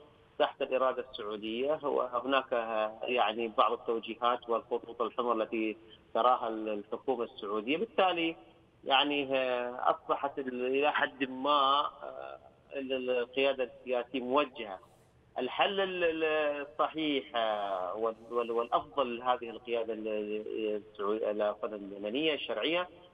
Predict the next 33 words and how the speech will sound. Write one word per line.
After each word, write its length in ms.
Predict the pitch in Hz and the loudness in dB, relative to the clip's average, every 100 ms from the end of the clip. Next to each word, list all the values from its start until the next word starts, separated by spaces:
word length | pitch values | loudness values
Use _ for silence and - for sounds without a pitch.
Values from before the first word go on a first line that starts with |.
| - | -6
أن 100 | 127 | -2
يكون 220 | 135 175 | -2 -2
لها 120 | 151 143 | -2 -2
استقلالية، 640 | - 123 117 117 151 127 | -4 -2 0 2 0 0
أن 120 | 113 | -2
تعيش 320 | 113 107 147 - | -2 -2 -2 -4
في 60 | 123 | -4
اليمن، 420 | 117 143 120 104 | 0 0 0 -4
أن 100 | 104 | -8
يكون 260 | - 139 | -6 -2
لها، 380 | 135 127 123 120 - - - | -2 0 0 -2 -6 -20 -6
آه، 200 | 120 117 117 131 123 113 - | -2 -2 -2 -2 0 0 0
ق-، 220 | 120 120 - | 0 0 0
قرب 320 | 165 165 127 | 0 0 0
من 100 | 117 | -2
ال-، 100 | 113 110 104 107 | -2 -2 -10 -18
من، 360 | 107 110 110 110 | -18 -18 -18 -18
من 60 | |
الشعب 380 | 113 - 123 117 | -16 -8 -6 -6
اليمني 400 | 113 151 147 117 - | -6 -4 -2 -6 -6
كما 160 | 123 127 | -2 0
هو 180 | 127 | 2
في 160 | 120 123 | 0 -2
ليبيا 380 | 139 170 143 113 | -2 -2 0 -2
وكما 280 | - 117 120 | -2 0 2
هو 160 | 117 | 2
في 100 | 113 | 0
بعض 300 | 120 110 117 - | 0 -2 -2 -4
الدول 420 | 120 110 - 131 | -2 -2 -2 -2
التي 320 | 127 120 117 123 | 0 -2 -4 -6
تريد 320 | 131 147 139 | -4 -4 -2
أن 120 | 117 | -6
تكون 340 | 117 143 135 | -6 -4 -4